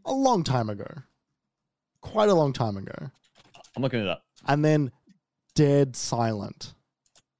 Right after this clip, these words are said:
Speaker 1: For,
Speaker 2: <laughs> Dead
Speaker 1: for
Speaker 2: Island two
Speaker 1: yeah.
Speaker 2: went dead silent.
Speaker 1: Yeah.
Speaker 2: One.
Speaker 1: For,
Speaker 2: What?
Speaker 1: for, for ages, right? You know, like, and, and I think Deep Silver, like, I think part of that was, like, there was this, uh, because the, the, the parent company is now PlayOn, and before that was,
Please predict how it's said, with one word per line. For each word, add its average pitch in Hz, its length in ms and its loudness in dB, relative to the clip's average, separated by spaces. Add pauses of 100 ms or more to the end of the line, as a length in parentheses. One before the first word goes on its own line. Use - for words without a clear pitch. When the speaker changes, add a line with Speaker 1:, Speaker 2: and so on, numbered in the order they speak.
(440)
Speaker 1:
For, 123 340 0
Speaker 2:
<laughs> 143 60 4
Dead 104 180 -4
Speaker 1:
for 135 300 0
Speaker 2:
Island 135 320 2
two 139 140 0
Speaker 1:
yeah. 123 60 2
Speaker 2:
went 117 160 -2
dead 123 200 0
silent. 117 400 0
Speaker 1:
Yeah. 101 140 -4 (100)
Speaker 2:
One. 110 440 -2
Speaker 1:
For, - 200 -4
Speaker 2:
What? - 80 -2
Speaker 1:
for, 180 180 0
for 165 260 2 (100)
ages, 127 720 2
right? 127 260 2
You 147 120 0
know, 135 200 2
like, 151 220 0
and, 151 260 0
and 156 220 -2
I 165 80 0
think 190 240 -4
Deep 165 220 2
Silver, 143 480 4
like, 131 300 2
I 147 100 0
think 160 240 -4
part 135 220 2
of 131 40 2
that 123 180 2
was, 117 240 0
like, 113 200 -2
there 120 100 2
was 110 160 2
this, 110 380 -4 (720)
uh, 214 400 0
because 165 340 0
the, 143 120 0
the, 127 340 2
the 123 100 0
parent 160 320 2
company 135 580 2 (120)
is 120 200 -2
now 113 140 2
PlayOn, 139 720 2
and 120 140 0
before 127 340 2
that 123 280 2
was, 113 440 0